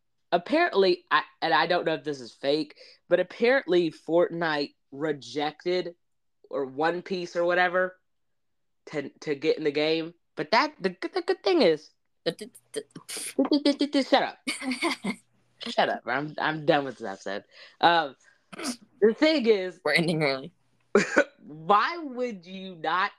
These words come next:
Speaker 1: take One Piece of the game, though? That's what I don't get. Like, it's one of the most popular. Do you know how many, how many, how many people would probably buy it?
Speaker 2: Yeah.
Speaker 1: I feel like a lot of people would buy One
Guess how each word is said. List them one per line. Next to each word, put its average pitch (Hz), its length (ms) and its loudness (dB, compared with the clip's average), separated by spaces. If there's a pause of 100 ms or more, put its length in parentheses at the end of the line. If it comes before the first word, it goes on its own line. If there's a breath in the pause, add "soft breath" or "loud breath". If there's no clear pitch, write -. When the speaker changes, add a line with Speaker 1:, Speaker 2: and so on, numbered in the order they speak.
Speaker 1:
take 196 440 -8 (840)
One 175 360 -8
Piece 185 320 -14
of 147 120 -18
the 131 80 -18
game, 123 480 -12
though? - 260 -20 (160)
That's 247 220 0
what 277 120 0
I 226 80 0
don't 147 280 -4
get. 226 320 0
Like, - 160 -16
it's - 140 -20
one 330 120 -10
of 294 40 -6
the 269 60 -4
most 202 240 -2
popular. 233 460 -2 (340 soft breath)
Do 247 80 -12
you 302 40 -4
know 320 120 -4
how 311 120 2
many, 196 240 -4 (120)
how 233 220 -2
many, 196 300 -6
how 220 260 -2
many 185 140 -8
people 269 320 -10
would 170 100 -6
probably 196 260 -6
buy 156 340 -4
it? - 100 -16 (480)
Speaker 2:
Yeah. 147 380 0 (720)
Speaker 1:
I 185 120 -2
feel 262 200 -4
like 190 160 0
a 151 40 -4
lot 180 260 0
of 127 80 -12
people 214 320 -16
would 131 140 -12
buy 123 200 -4
One 135 240 -8